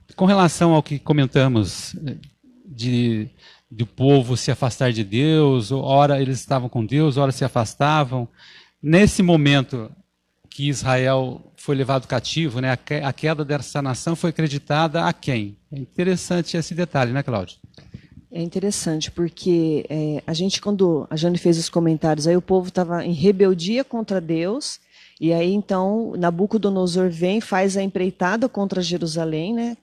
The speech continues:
Speaker 2: contra Judá, na verdade. E o que acontece ali? A gente percebe assim, apesar do poderio militar de, de Babilônia,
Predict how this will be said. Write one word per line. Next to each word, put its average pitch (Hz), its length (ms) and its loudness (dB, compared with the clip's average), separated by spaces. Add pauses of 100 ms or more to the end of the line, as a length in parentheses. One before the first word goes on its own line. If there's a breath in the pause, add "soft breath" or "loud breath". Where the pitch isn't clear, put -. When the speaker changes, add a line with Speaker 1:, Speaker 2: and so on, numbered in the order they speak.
(220)
Speaker 2:
contra 170 260 -4
Judá, 160 340 0
na 196 80 0
verdade. 156 580 -4 (480 loud breath)
E - 60 -4
o 202 40 -4
que 254 100 0
acontece 226 640 0
ali? 165 300 0
A 165 60 -2
gente 185 220 -2
percebe 208 420 0
assim, 202 260 -2
apesar 196 380 2
do 226 80 2
poderio 202 480 2
militar 190 600 0
de, 160 300 -4
de 156 220 -2
Babilônia, 160 760 0